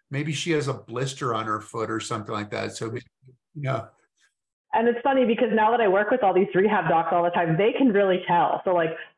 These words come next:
Speaker 2: I got into CrossFit a couple months ago, and there was one day I was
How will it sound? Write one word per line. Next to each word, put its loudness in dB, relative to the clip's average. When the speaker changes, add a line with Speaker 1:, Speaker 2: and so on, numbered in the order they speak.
Speaker 2:
I 0
got 2
into 0
CrossFit 0
a -2
couple 0
months 0
ago, 2
and 2
there 4
was 2
one 2
day 4
I 4
was 2